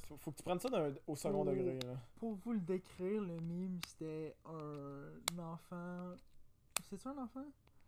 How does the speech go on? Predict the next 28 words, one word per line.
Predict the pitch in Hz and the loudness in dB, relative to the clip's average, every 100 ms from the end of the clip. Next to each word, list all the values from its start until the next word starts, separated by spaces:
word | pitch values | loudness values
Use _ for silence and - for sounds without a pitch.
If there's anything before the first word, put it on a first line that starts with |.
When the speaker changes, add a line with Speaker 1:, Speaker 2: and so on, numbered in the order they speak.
| 135 | -10
Speaker 1:
Euh, | 120 | -8
je | 120 | -8
sais | 117 | -10
pas. | - 151 175 | -12 -10 -10
Speaker 2:
En | |
tout | 175 | -4
cas, | 190 - | -4 -4
c'était | - 185 | -12 -8
un, | 175 175 170 156 - - - - - | -6 -6 -8 -12 -18 -20 -20 -20 -8
un, | 170 170 165 | -4 -4 -4
une | 170 | -4
personne | 165 165 - 202 240 262 - | -4 -8 -6 -4 -4 -6 -6
noire | 175 170 156 156 175 185 175 | -4 -4 -4 -2 -2 -2 -4
dans | 156 156 160 | -8 -10 -10
un | 151 147 151 | -8 -8 -10
champ | - - 175 | -10 -6 -4
de | 170 | -4
coton, | - 156 - 160 196 220 - - - - - | -4 -4 -6 -8 -10 -14 -20 -20 -20 -20 -10
Speaker 1:
Ouais. | 135 131 131 | 0 2 2
Speaker 2:
puis | - | 0
c'était | 180 | -2
marqué « | 170 170 156 - 202 208 208 | 0 0 -2 -6 -2 -2 -4
Simulateur | - 214 185 165 160 180 | -2 0 0 0 0 0
de | 175 165 | 0 -2
ferme | 180 185 175 | -2 -2 0
deux | 170 | -2
mille | 160 | -4
dix-sept. » | 147 - - | -6 -8 -4